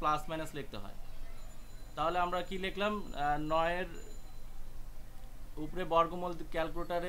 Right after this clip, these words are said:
প্রথম, আহ, তোমরা বর্গমূল চিহ্ন দিবা, এরপর নয় লিখবা, দেখবা যে থ্রি আসছে। এ যেহেতু আবার এম আছে সাথে, এম এর উপরে স্কয়ার ছিল, এই জন্য এম এর স্কয়ারটা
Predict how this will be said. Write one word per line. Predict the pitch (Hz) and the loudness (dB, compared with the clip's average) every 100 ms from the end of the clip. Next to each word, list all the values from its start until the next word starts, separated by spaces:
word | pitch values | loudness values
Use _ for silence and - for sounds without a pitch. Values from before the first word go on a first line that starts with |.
| 175 | -2
প্রথম, | 151 175 170 160 | -2 -2 -4 -4
আহ, | 147 147 | -4 -2
তোমরা | 156 156 151 | -2 0 2
বর্গমূল | 160 202 175 175 | 2 0 -4 -2
চিহ্ন | 170 160 | -2 -2
দিবা, | 170 165 | 0 0
এরপর | 156 165 160 | 2 0 2
নয় | 156 156 | 2 2
লিখবা, | 151 175 143 | 0 -2 -2
দেখবা | 139 147 147 | -2 -2 -4
যে | - | -4
থ্রি | 160 156 135 | -2 0 0
আসছে। | - 95 101 - - - - 123 | 0 -4 -4 -4 -4 -4 -4 -4
এ | 127 | -2
যেহেতু | 151 165 180 | -2 2 2
আবার | 175 175 151 | 4 4 4
এম | 156 180 | 2 0
আছে | 185 185 | 0 0
সাথে, | 175 147 165 - - - | 0 0 -4 -2 -4 -2
এম | 147 | -2
এর | 156 | -2
উপরে | 156 165 151 | -2 -2 -2
স্কয়ার | - 160 156 | 0 0 -2
ছিল, | 160 147 | -4 -2
এই | 143 | -2
জন্য | 151 143 | 0 2
এম | 143 | 2
এর | 151 147 | 0 -2
স্কয়ারটা | 156 143 | -2 -4